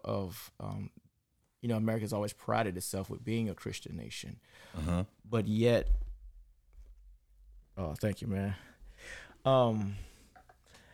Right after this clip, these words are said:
Speaker 1: I'm looking at the, the fruit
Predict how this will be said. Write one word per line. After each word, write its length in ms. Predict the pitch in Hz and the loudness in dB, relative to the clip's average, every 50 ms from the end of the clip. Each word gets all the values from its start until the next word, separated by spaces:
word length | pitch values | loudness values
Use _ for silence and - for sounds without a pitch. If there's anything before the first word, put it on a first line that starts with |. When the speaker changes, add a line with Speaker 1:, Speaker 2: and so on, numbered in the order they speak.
| - - - - - _ _ _ _ _ _ _ _ _ - | -20 -20 -20 -20 -20 _ _ _ _ _ _ _ _ _ 4
Speaker 1:
I'm 140 | 120 120 127 | 6 8 8
looking 320 | 147 147 - 156 123 123 | 8 8 8 6 6 8
at 300 | 123 127 120 - - - | 8 8 6 6 4 2
the, 340 | 107 104 98 98 95 92 101 101 90 - - - - _ _ _ _ _ _ _ _ _ _ _ _ _ _ _ _ _ - | 4 6 6 6 4 2 0 -4 -6 -10 -16 -20 -20 _ _ _ _ _ _ _ _ _ _ _ _ _ _ _ _ _ 2
the 80 | 135 120 | 2 2
fruit 480 | - - - - 139 131 123 - - | 2 2 2 4 6 6 6 6 2